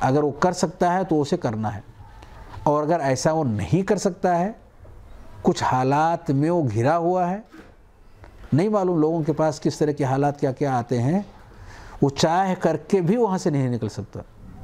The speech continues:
वहाँ उस दायरे में रहते हुए जो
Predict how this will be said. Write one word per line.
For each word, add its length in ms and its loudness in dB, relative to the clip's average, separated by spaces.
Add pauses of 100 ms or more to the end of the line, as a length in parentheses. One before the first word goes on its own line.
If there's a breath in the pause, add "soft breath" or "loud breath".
(880 loud breath)
वहाँ 560 2
उस 260 0
दायरे 540 2
में 220 0
रहते 380 0
हुए 360 4
जो 360 2